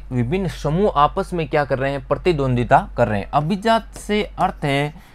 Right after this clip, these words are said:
अमीर वर्ग के वे लोग जो साम्राज्य को चलाने में अपना महत्वपूर्ण योगदान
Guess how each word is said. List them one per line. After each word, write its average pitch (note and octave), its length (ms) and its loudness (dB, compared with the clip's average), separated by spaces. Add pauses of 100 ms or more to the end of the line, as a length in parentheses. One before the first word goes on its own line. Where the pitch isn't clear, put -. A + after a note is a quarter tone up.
(480)
अमीर D#3 320 2
वर्ग B2+ 300 2 (140)
के B2+ 200 4 (320)
वे B2+ 280 2
लोग A2+ 720 0
जो A2 440 2 (640)
साम्राज्य D3 540 2
को D3+ 140 2
चलाने C#3 440 2
में C#3+ 120 -4
अपना B2+ 360 -4
महत्वपूर्ण C3 480 -2
योगदान A#2 480 2